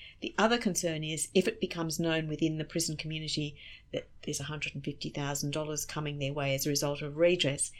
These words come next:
they are vulnerable to abuse. And so it's just not safe. There are some exceptions.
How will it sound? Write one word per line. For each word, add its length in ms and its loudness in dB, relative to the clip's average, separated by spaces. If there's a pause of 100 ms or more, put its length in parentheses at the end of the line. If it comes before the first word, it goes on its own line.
(220)
they 140 0
are 100 -2
vulnerable 600 -2
to 160 -2
abuse. 540 -4 (720)
And 160 -2
so 100 0
it's 160 -2
just 240 0
not 160 -2
safe. 280 0 (260)
There 160 2
are 140 6
some 160 2
exceptions. 680 2